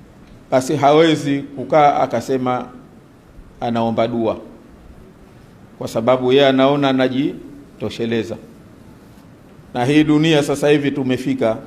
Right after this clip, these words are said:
wakati kwamba ukisema unatawakali kwa Mwenyezi Mungu, umefajiwa jambo, ukasema, "Ah,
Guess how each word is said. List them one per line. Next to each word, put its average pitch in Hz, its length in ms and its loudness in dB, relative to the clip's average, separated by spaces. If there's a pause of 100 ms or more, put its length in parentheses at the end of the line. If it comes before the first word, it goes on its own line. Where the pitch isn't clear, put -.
(800)
wakati 147 480 2
kwamba 131 240 2
ukisema 143 480 0
unatawakali 143 760 2
kwa 139 140 -2
Mwenyezi 131 480 0
Mungu, 131 300 -6 (1300)
umefajiwa 131 600 2
jambo, 139 440 2 (1400)
ukasema, 127 540 0
"Ah, 131 40 0